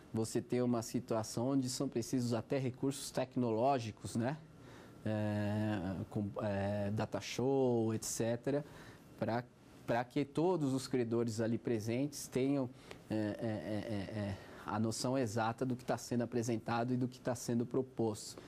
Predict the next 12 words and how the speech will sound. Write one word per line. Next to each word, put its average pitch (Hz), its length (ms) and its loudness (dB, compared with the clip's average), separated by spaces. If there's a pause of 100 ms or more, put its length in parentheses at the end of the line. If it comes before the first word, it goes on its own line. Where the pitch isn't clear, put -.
(160)
Porque 214 200 0
na 196 120 4
prática, 165 580 0 (520)
é, 101 180 0
não 113 380 2
são 151 200 0
todos 170 340 2
os 180 140 -4
credores 131 540 2
que - 160 -4
durante 127 480 2
o, 131 60 2